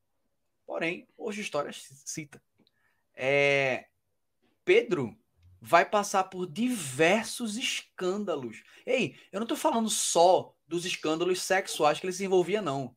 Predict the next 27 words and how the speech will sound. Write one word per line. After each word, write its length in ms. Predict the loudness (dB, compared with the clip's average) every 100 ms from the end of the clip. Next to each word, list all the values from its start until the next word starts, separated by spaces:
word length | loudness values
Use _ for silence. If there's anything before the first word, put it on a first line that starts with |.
| -4
Isso 280 | -2 2 4
aí 340 | 6 4 2
já 200 | 4 4
é 140 | 4
de 120 | 0 -4
tão, 520 | 0 0 -2 -8 -12 _ -20 -20 _ _ _ _ _ _
isso 140 | -4
aí 60 | 0
já 100 | 0
é 40 |
tão 200 | 0 -2
falado 480 | 0 2 4 4 2
que, 240 | -2 -6 -10
que 440 | -10 -8 -6 -8 -10 -20 _
acho 180 | 2 2
que 80 | 2
nem 120 | 0
carece 380 | 2 4 4 2
a 40 |
gente 280 | -4 -6 -10 _ _
passar 320 | 0 2 4 2
aqui 240 | 2 -6
um 80 | -2
bom 140 | -2
tempo 220 | -2 -4
falando 240 | -2 -2 -4
disso. 280 | -8 -10